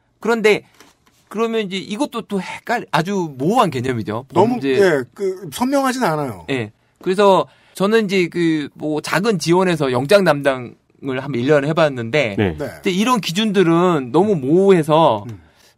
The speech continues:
Speaker 1: 어, 뭐 특별히 딱 눈에 와닿지가 않아요.
Speaker 2: 그렇죠.
Speaker 1: 네. 그래서 가장 핵심적인 거는 일단은 도주 우려를 평가할 때는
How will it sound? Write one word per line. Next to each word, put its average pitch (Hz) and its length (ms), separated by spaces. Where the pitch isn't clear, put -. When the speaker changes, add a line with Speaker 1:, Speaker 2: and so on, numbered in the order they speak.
Speaker 1:
어, 135 520
뭐 123 160
특별히 247 500
딱 - 200
눈에 151 260
와닿지가 151 560
않아요. 110 420
Speaker 2:
그렇죠. - 360
Speaker 1:
네. 131 320
그래서 185 320
가장 220 500
핵심적인 208 560
거는 160 440
일단은 196 680
도주 269 280
우려를 202 420
평가할 196 520
때는 131 440